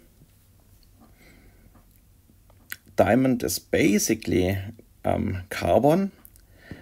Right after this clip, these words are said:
but in this form, it forms a cubic crystal lattice. This is a natural diamond, not cut.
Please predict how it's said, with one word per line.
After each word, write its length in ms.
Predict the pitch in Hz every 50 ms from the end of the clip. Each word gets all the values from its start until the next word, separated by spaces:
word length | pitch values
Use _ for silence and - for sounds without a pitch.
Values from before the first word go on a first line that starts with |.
| - - _ _ _ _ _ _ _ -
but 420 | - 107 - - - - - - - - _ _ _ _ _ _ _ _ _ _ _ - _ _ _ - - _ - _ -
in 180 | - 107 104 98
this 240 | 110 113 - -
form, 440 | - - 98 98 98 101 101 101 101 101 - - - - _ -
it 260 | - - 107 101 -
forms 360 | - - 98 98 98 - -
a 40 | 92
cubic 540 | - - - 107 - 98 90 - - - - - -
crystal 420 | - - 110 113 - - - - 113
lattice. 540 | 123 131 143 - - 175 175 - - - - _ _ _ _ _ _ - _ _ _ _ - - - - _ _ _ - - - - - - _ _ _ - -
This 180 | 117 120 - -
is 120 | 110 107
a 60 | 110
natural 600 | 101 101 107 - - - - - 131 143 147 151 135 - - - - - - _ _ _ -
diamond, 540 | - 113 107 110 135 151 170 185 190 - - - - _ _ _ _ _ -
not 240 | 98 101 101 - -
cut. 380 | - - 139 156 170 - -